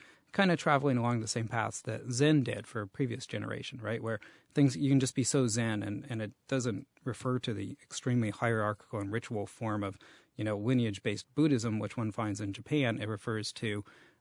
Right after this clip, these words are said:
uh, being cool, you know, kinda liking a, a simple ascetic, you know, and, uh, aesthetic, and, and just, um,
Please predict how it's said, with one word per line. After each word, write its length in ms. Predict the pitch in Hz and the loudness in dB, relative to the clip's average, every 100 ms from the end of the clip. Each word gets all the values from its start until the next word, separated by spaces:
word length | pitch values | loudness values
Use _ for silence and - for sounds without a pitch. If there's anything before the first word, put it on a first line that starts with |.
| - | -4
uh, 180 | 113 104 | -2 0
being 280 | 156 147 131 | 6 6 6
cool, 600 | - 139 127 123 123 - | 4 6 8 6 4 0
you 100 | 123 | 0
know, 140 | 110 | -2
kinda 240 | - 123 117 | -2 -2 0
liking 320 | 110 117 107 | 0 -2 -4
a, 120 | 104 | -4
a 80 | 120 | -6
simple 280 | - 117 113 | -4 -2 -2
ascetic, 580 | - 117 110 107 - - | -2 0 0 -2 -6 -10
you 160 | 123 | -6
know, 200 | 107 101 | -6 -4
and, 160 | 101 110 | -6 -8
uh, 360 | 123 113 - 117 | -10 -12 -12 -10
aesthetic, 640 | 123 113 - 110 107 - | -8 -8 -6 -4 -4 -6
and, 180 | 104 101 | -6 -6
and 180 | 110 104 | -6 -6
just, 280 | 104 - | -6 -4
um, 240 | 107 101 | -4 -4